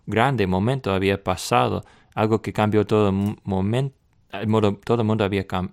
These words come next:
ah, sucedido. Jesucristo había llegado al mundo y logró la salvación, terminó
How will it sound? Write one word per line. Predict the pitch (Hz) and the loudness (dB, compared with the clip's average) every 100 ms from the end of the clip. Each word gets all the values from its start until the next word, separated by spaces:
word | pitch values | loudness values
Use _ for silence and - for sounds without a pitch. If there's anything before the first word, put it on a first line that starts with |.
| - | -8
ah, | 95 98 | -8 -6
sucedido. | 104 104 107 113 90 | -6 -2 0 2 0
Jesucristo | 110 107 135 135 104 | -2 -4 -4 -4 -4
había | 95 104 95 | -2 0 0
llegado | 92 104 107 | -2 -2 -2
al | 87 | -4
mundo | 104 127 98 | -2 -2 -2
y | - 90 | -4 -6
logró | 95 90 87 104 160 | -2 -2 2 2 2
la | 110 | 0
salvación, | - 87 87 - 107 92 - - - - _ - | -2 -2 -2 -2 -2 -4 -8 -20 -20 -20 _ -6
terminó | 95 95 92 95 113 135 | -2 0 0 2 0 0